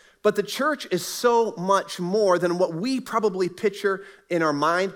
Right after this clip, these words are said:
You know, we may think of the church as a building. And I love the church building. I love that it's a little cool this morning out, right? I don't know where it is you're worshiping, maybe all over the world right now. Uh, but here in this room, when you walked in,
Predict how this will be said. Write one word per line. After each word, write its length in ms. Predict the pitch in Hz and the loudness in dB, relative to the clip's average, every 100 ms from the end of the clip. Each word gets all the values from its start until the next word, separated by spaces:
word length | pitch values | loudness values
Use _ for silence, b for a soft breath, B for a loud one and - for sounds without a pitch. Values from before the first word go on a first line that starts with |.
| B 190 | B 0
You 80 | |
know, 100 | 190 | 2
we 180 | 170 254 | 4 2
may 200 | 233 220 | 0 0
think 200 | 202 208 | 0 0
of 120 | 208 | 0
the 80 | 170 | -2
church 340 | 170 - 190 185 | -4 -2 -2 -4
as 100 | 151 | -8
a 60 | |
building. 460 | 117 165 147 101 98 _ b b | -4 -2 -2 -4 -14 _ b b
And 100 | 202 | -2
I 80 | 233 | 4
love 400 | 269 233 285 285 | 4 6 6 4
the 60 | 240 | 2
church 340 | - 240 - | -2 -4 0
building. 320 | 175 240 175 123 | 4 6 4 2
I 120 | 196 | 4
love 320 | 202 220 190 | 6 6 6
that 180 | 175 139 B | 2 0 B
it's 140 | - 185 | -6 -2
a 20 | |
little 220 | 185 165 | 0 0
cool 280 | - 220 220 | -2 -2 0
this 240 | 202 208 | 0 -2
morning 360 | 208 214 214 202 | 0 0 0 2
out, 200 | 190 190 | 2 2
right? 220 | 185 208 | 2 2
I 60 | 170 | 2
don't 100 | 185 | 2
know 80 | 180 | 2
where 180 | 185 190 | 2 2
it 60 | |
is 120 | 190 185 | 2 0
you're 100 | 175 | 0
worshiping, 440 | 175 185 - 180 | 0 -2 -2 0
maybe 240 | 180 175 | 0 2
all 240 | 160 175 180 | 2 2 2
over 160 | 180 | 0
the 80 | 165 | -2
world 280 | 156 180 175 | 0 -2 0
right 220 | 180 185 | 0 2
now. 260 | 180 180 190 B B B | 2 0 0 B B B
Uh, 180 | 143 | -2
but 140 | 143 156 | 0 -2
here 200 | 180 247 | 0 2
in 120 | 208 | 4
this 180 | 269 - | 2 2
room, 220 | 175 160 | 0 0
when 100 | 160 | 0
you 100 | 208 | -2
walked 320 | 185 180 175 | 2 2 2
in, 220 | 180 190 | 0 -2